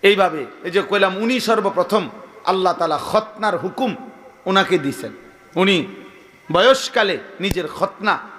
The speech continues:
নিজে করাইছেন। প্রথম দাড়ি চুল, এই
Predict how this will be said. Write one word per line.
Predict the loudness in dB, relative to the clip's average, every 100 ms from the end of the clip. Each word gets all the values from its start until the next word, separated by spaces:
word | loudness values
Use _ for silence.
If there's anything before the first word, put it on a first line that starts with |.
| -8
নিজে | -4 -4
করাইছেন। | -4 -4 -6 -10 -16 -18 -20 -20 -20 -20 -20 -20 -20 -20 -20 -20 _
প্রথম | 2 6 6 6 4
দাড়ি | 4 4 2 -2 -14 -20 -2
চুল, | 2 2 0 -6 -16 -20 -20 -20 _
এই | 2